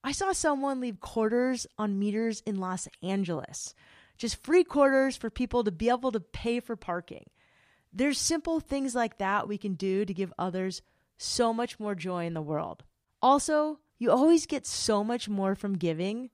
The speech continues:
than you ever get from getting. Another thing Brent pointed out that I think is important is take some calculated risks.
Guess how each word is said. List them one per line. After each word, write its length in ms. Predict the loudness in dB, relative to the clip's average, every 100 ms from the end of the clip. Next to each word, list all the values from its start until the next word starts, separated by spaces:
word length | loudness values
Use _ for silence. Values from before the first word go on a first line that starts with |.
| _ -2
than 140 | 0
you 80 | 0
ever 280 | -4 -2 -2
get 280 | -2 -4 -4
from 200 | -8 -6
getting. 420 | -4 -6 -8 -16 -20 _ _ _ -2
Another 340 | 2 2 2
thing 340 | 0 -2 -4
Brent 320 | -2 -2 -2 -2
pointed 340 | -2 0 0
out 340 | 2 4 2 0
that 160 | -6 -6
I 100 | -6
think 180 | -4
is 100 | -2
important 640 | -2 -4 -4 -4 -2 -6 -8 _
is 120 | -14
take 240 | -6 -4 -4
some 140 | -6
calculated 640 | -6 -4 2 4 4 2
risks. 500 | 2 0 -2 -8 -16